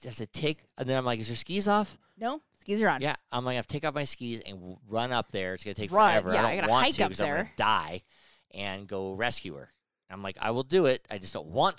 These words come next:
Speaker 1: to, but I'll do it."
Speaker 2: <laughs> Like, wait, maybe she's going. What happened is I got a hip cramp. <laughs>
Speaker 1: Is that what happened at the very
Speaker 2: Yes.
Speaker 1: last end of the
Speaker 2: Oh.
Speaker 1: run?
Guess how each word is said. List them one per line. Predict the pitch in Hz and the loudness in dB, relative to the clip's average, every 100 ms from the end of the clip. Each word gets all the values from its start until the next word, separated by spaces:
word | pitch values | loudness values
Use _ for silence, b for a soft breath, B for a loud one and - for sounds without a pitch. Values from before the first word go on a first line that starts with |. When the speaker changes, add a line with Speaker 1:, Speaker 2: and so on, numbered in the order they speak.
| - | 0
Speaker 1:
to, | 113 104 107 | 4 4 4
but | 101 85 | 2 -2
I'll | 85 | 2
do | 135 113 | 4 4
it." | 262 233 - - | 2 -4 -8 -20
Speaker 2:
<laughs> | - - | -10 2
Like, | 220 208 | 2 6
wait, | 214 247 277 | 8 8 6
maybe | 214 220 240 277 | 0 0 2 2
she's | 285 262 | 0 -2
going. | 254 240 220 | 0 0 4
What | 254 | 4
happened | 269 320 277 165 165 | 4 2 4 2 2
is | - | 0
I | 208 208 | 2 4
got | 220 | 2
a | 202 | 0
hip | - 196 - | -4 -6 -6
cramp. | - 156 113 - - 277 | -14 -12 -12 -14 -14 -14
<laughs> | - _ _ _ _ - _ | -16 _ _ _ _ -20 _
Speaker 1:
Is | 107 | 0
that | 117 127 | 4 4
what | 117 | 4
happened | 117 131 135 240 | 2 2 -2 0
at | - | 4
the | - | 6
very | 123 269 | 8 8
Speaker 2:
Yes. | 127 | 8
Speaker 1:
last | 120 247 - | 6 2 0
end | 120 120 | 0 4
of | 277 | 4
the | |
Speaker 2:
Oh. | 247 | 6
Speaker 1:
run? | 110 127 139 | 2 0 -8